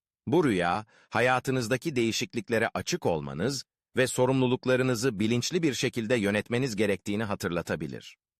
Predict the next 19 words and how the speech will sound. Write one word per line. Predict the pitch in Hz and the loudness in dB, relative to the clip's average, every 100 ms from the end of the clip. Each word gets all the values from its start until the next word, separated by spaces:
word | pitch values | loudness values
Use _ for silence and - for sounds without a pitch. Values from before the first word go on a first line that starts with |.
| _ - | _ -2
İslami | 143 151 156 147 170 151 | 0 2 4 4 2 2
ve | 143 | 0
tasavvufi | - 117 120 110 113 120 101 | 0 0 2 2 0 0 0
yorum. | 82 78 62 - _ _ _ _ _ _ _ _ _ | 0 -2 -6 -14 _ _ _ _ _ _ _ _ _
İslami | 160 - 175 180 208 | -4 0 2 2 2
rüya | 156 156 170 165 | 2 2 2 2
tabirlerine | 131 117 113 104 107 110 117 | 0 2 0 0 0 0 0
göre | 92 80 92 92 _ _ 95 | 0 0 -2 -4 _ _ -4
civciv | 120 139 131 175 | -2 0 0 -2
görmek | 127 120 113 127 - | 2 2 2 -2 -2
hayırlı | 110 117 113 | -2 0 0
haberlerin | 143 120 104 98 92 95 123 107 | -2 0 0 0 0 -2 -2 0
ve | 117 101 | 0 0
bereketin | 113 113 - 117 131 | 0 0 -2 -2 -2
simgesidir. | 101 101 90 85 - 80 80 - _ _ _ _ _ _ _ | -2 -2 -2 -2 -4 -6 -8 -12 _ _ _ _ _ _ _
Eğer | 143 156 147 120 | 0 2 2 0
rüyanızda | 110 123 127 127 127 110 143 | 0 2 2 2 -2 -2 -2
civcivleri | 104 120 104 123 120 117 | 0 -2 0 0 0 -2
sevdiyseniz, | - 104 98 151 151 85 76 98 - | 0 -2 0 -2 -2 -4 -4 -6 -10